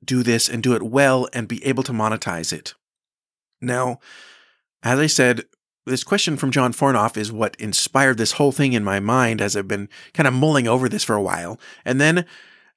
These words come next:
I talked it over a little bit with some of the Audio Drama Alliance members in one of our recent meetings. And then, uh, E Z sent in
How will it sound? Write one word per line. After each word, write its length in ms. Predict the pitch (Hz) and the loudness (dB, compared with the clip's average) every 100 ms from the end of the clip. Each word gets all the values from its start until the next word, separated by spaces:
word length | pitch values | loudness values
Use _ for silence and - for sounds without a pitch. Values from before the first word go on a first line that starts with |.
| _ - | _ -6
I 80 | |
talked 260 | 127 143 - | -2 -2 2
it 80 | 139 | 2
over 240 | 135 127 | 4 4
a 60 | 123 | 4
little 160 | 127 | 4
bit 140 | 123 135 | 2 0
with 100 | 139 | 0
some 200 | 131 117 | 0 0
of 140 | 107 | 0
the 180 | 120 110 | -2 -2
Audio 260 | 107 120 113 | 0 0 0
Drama 260 | 113 104 101 | 0 0 -2
Alliance 520 | 107 104 117 120 - | 0 2 2 2 0
members 600 | 110 110 113 131 - - - - - | -2 2 0 0 -2 -6 -14 -20 -4
in 240 | 113 107 | -2 0
one 100 | 107 | 0
of 80 | 110 | 2
our 140 | 110 | 2
recent 380 | 101 107 - 104 | 2 0 -2 -2
meetings. 560 | 107 101 98 113 - - _ - - _ _ | -2 -2 -2 -2 -2 -4 _ -20 -20 _ _
And 380 | 110 104 104 104 | -2 0 0 -2
then, 500 | 107 139 160 156 151 - | 0 2 4 4 0 -4
uh, 240 | 117 107 - | -4 -4 -2
E 200 | 165 190 | 0 2
Z 400 | 156 151 165 143 | 4 2 2 2
sent 320 | - 123 113 | 2 0 2
in 320 | 104 104 135 | 0 0 -2